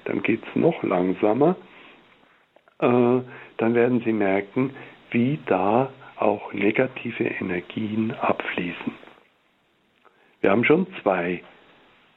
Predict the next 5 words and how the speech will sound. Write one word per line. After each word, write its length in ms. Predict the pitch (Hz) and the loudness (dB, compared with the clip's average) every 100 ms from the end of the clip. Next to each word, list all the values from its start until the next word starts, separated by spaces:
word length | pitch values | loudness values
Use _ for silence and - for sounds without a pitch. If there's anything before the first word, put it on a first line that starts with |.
| _ _ _ _ _ _ _ _ _ _ | _ _ _ _ _ _ _ _ _ _
Werkzeuge 680 | 98 92 - 117 117 120 117 | -2 -2 -4 0 2 2 0
aus 140 | 113 | 0
unserem 600 | 113 113 113 104 110 110 - - - | -4 0 0 0 0 -4 -12 -16 -6
Notfallkasten 1500 | 107 98 104 - - 104 98 - - 101 - - 110 110 - - - - - - | -2 -2 -2 -4 -4 -4 -4 -4 -4 -4 -8 -4 0 0 -4 -18 -20 -20 -20 -4
besprochen. 760 | - - - - - - 87 | 0 0 -2 -2 -2 -2 -6